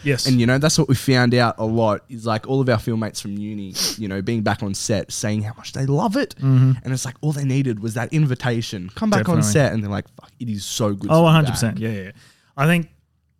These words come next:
Speaker 1: well, for me personally as well, and, like, touching on your point now,
Speaker 2: Yeah.
Speaker 1: staying set for
Speaker 2: Mm-hmm.
Speaker 1: me solidified why I wanna do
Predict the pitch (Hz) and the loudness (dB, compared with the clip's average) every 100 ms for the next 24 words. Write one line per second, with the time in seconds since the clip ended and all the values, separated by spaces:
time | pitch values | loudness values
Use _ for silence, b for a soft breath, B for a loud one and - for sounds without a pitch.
0 | _ - 147 139 - - 151 156 170 127 | _ 0 4 4 0 0 4 4 4 4
1 | 120 131 127 127 110 117 120 120 123 113 | 2 4 2 2 2 4 2 2 2 4
2 | 113 101 _ _ - 113 107 _ - 113 | 2 -2 _ _ -12 -8 -8 _ -6 -4
3 | 120 110 110 110 120 110 107 113 107 113 | -2 2 2 0 0 -2 0 0 0 -4
4 | b _ 90 85 98 _ _ _ _ _ | b _ -18 -16 -18 _ _ _ _ _
5 | - - 139 165 185 185 185 - - 165 | -8 0 4 8 8 6 4 -2 0 0
6 | - _ _ 113 123 135 139 147 - 135 | -2 _ _ -8 2 4 6 4 4 2
7 | 131 - 127 123 113 117 117 117 113 107 | 2 2 0 0 0 0 2 2 0 0
8 | 117 120 127 | -2 -2 -4